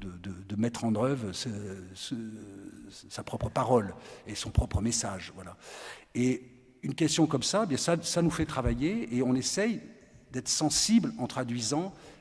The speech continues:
à cette forme, par exemple, excessive, euh, qui fait, comme disait l'exégète en, en question, il arrive à faire craquer parfois, euh, euh, le langage, euh, donc le grec, euh, dans, dans la koiné dans lequel il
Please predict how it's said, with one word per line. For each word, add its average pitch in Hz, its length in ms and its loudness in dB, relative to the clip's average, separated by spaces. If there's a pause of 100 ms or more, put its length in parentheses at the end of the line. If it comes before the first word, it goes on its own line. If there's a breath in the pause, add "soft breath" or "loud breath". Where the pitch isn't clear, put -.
à 120 120 -4
cette - 240 -6
forme, 143 320 -4
par 107 160 -8
exemple, 107 520 -8
excessive, 123 680 -4 (440 loud breath)
euh, 98 180 -8
qui - 120 -14
fait, 127 280 -2
comme 120 340 -8
disait 113 180 -4
l'exégète 113 440 -4
en, 101 240 -12
en 113 100 -2
question, 151 340 4
il 139 80 8
arrive 120 220 0
à 113 60 -4
faire - 280 -8
craquer 151 400 -4
parfois, 151 600 -10
euh, 90 500 -12 (460 loud breath)
euh, - 160 -14
le 113 100 -2
langage, 104 500 -4
euh, 92 920 -14
donc - 180 -16
le 95 80 -14
grec, 110 380 -10
euh, 90 140 -16 (140)
dans, 90 160 -14 (540 loud breath)
dans 95 140 -12
la 95 60 -12
koiné 98 280 -8
dans - 120 -8
lequel - 280 -12
il 85 320 -12